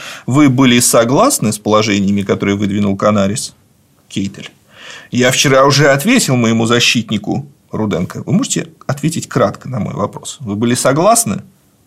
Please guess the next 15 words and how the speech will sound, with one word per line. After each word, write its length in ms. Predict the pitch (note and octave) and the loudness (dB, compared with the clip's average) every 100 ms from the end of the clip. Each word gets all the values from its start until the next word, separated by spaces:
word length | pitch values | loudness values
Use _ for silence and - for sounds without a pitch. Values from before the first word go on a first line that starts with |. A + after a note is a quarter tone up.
| _ - | _ -8
Кейтель. 400 | A2 G#2 - - - - - - C3+ | -6 -6 -10 -18 -20 -18 -14 -8 0
Я 240 | C#3+ F#3+ | 4 4
коротко 540 | C#4 C4+ E3+ C#3+ C#3 | 4 4 4 2 0
отвечу, 480 | C#3 C3+ G#2+ G2 G2 | 0 0 -2 -4 -4
что 180 | - C#3 | -2 0
по 120 | C#3+ | 0
получении 520 | C#3+ D#3+ E3 A3+ A3 | 2 2 4 2 2
этого 180 | A3 A3 | 2 2
письма 420 | G3+ G3 F3 D3+ | 2 2 2 4
я 120 | D3 D#3+ | 4 4
немедленно 480 | E3 C3 D#3 G3 | 4 4 4 4
доложил 460 | G3+ E3+ A2+ A2 B2 | 4 2 2 2 2
о 60 | C#3+ | 4
нём 200 | F3+ F3 | 2 4
фюреру, 600 | - F4+ F#3 A2 F#2+ | 6 6 6 2 0